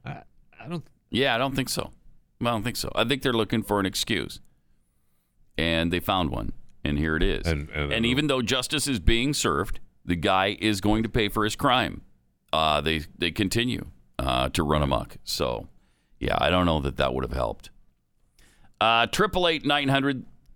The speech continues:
Speaker 2: thirty-three ninety-three. Also, um, at Pat Unleashed on Twitter. Uh, meanwhile, Jimmy Fallon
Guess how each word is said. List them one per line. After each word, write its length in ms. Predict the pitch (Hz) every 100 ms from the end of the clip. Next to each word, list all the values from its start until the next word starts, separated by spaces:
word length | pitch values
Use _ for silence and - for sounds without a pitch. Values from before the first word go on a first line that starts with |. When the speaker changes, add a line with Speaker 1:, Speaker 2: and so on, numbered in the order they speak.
| 160
Speaker 2:
thirty-three 460 | 160 143 151 143
ninety-three. 540 | 127 135 127 151 143 160 - _ _ _ - - 113
Also, 480 | 123 117 127 113 -
um, 800 | 98 95 95 92 92 87 85 92 - _
at 160 | 98 -
Pat 160 | 101
Unleashed 380 | 95 87 80 - -
on 160 | 78 78
Twitter. 340 | - 92 95 - - - _ _ _ _ _ _ - _ _ - -
Uh, 340 | 78 80 80 80
meanwhile, 640 | 87 147 135 107 98 101 - _ _ _ _ _ _
Jimmy 260 | - 123 120
Fallon 460 | - 87 73 52